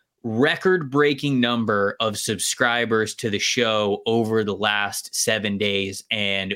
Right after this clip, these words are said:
we love you guys so much. We, we, we figured, okay, in draft season, we'll get a little bit of a bump here, but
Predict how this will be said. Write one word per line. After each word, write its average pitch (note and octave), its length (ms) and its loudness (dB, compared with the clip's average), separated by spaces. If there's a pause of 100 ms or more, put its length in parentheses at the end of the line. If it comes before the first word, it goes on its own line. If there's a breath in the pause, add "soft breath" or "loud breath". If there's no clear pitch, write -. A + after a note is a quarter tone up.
we B2 640 0 (300 soft breath)
love A2 320 0
you G2+ 80 -2
guys G2 300 -2
so G2 180 -4
much. F#2 320 -12
We, D#3 140 0
we, E3+ 260 0 (240 loud breath)
we F#3+ 120 4
figured, A3 360 4
okay, G3+ 400 2
in F#3 180 -2
draft G3+ 300 0
season, F#3+ 280 0
we'll F3 100 2
get F#3+ 160 2
a F#3+ 40 4
little F#3 220 4
bit E3+ 140 2
of D#3+ 80 0
a D#3 60 2
bump D3+ 280 -2
here, D3+ 260 2
but C#3 320 0